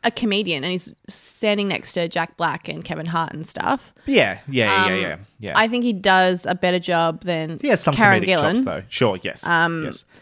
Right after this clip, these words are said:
Speaker 2: She's also, uh, she's basically the straight pers-, the straight man in this series, though. Like,
Speaker 1: Yes.
Speaker 2: she's asked with being just the person who keeps the story on track.
Speaker 1: Yeah.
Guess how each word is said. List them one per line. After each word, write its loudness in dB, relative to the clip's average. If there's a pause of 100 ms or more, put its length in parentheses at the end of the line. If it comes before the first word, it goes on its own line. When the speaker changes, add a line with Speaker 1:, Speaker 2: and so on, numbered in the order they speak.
(460)
Speaker 2:
She's 2
also, 4
uh, 6
she's -2
basically 0
the -6
straight -6
pers-, -8
the -10
straight -4
man -4
in -6
this -10 (120)
series, -6
though. 0
Like, 2
Speaker 1:
Yes. 0
Speaker 2:
she's 0
asked 0
with -4
being -2
just -8 (680)
the -4
person 0
who -2
keeps -4
the 2
story 8
on 4
track. 0
Speaker 1:
Yeah. -6